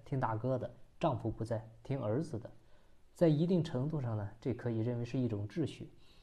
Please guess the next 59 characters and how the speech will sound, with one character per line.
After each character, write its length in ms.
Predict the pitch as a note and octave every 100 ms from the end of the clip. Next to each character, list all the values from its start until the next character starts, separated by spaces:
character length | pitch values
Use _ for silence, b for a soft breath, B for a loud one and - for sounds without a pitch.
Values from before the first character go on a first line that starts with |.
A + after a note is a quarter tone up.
| b -
但 140 | - E3+
是 180 | E3 C#3+
这 180 | G3+
种 180 | C3 A#2+ A2+
秩 160 | G#3
序 140 | D#3+ D3
背 280 | D3 F3+ F3
后 280 | - D#3 -
是 160 | - C#3+
不 80 | A#2+
是 100 | B2+
隐 180 | A2
藏 240 | G#2 A2+ A#2
了 100 | C3+
什 120 | B2
么 100 | A2
呢？ 140 | G#2 G#2 B B B B B
啊， 120 | - G#2+
是 160 | -
不 80 | D3
是 120 | C#3+
有 120 | B2+
一 80 | A#2+
些 120 | A#2+
我 120 | C3+ G#2+
们 160 | A2+
不 140 | A#2 E3+
愿 200 | F#3+ C#3+
意 60 |
面 260 | F3 A3 C3+
对 160 | B2
的 120 | G#2 G2
东 180 | A2+
西 160 | G#2+ G2+
呢？ 140 | G2 - - - - - - - - -
是 220 | - - A2+
的， 140 | G2
那 160 | B2 B2
就 120 | B2
是 120 | A#2
我 140 | A#2+ A2+
们 140 | A#2+
什 200 | - C#3
么 100 | F3+
时 100 | -
候 140 | B2
才 180 | A2+ B2
能 240 | A#2+ A2 A2+ B B B B -
听 200 | D3+ C3+
真 240 | C3+ B2+
理 160 | G#2+ F#2+
的， 140 | - - -
才 140 | -
能 160 | A#2 A2+
够 160 | A#2 A2+
接 180 | A#2+
受 140 | A2+ A2
现 240 | - A#2+
实？ 280 | G2 - G#2+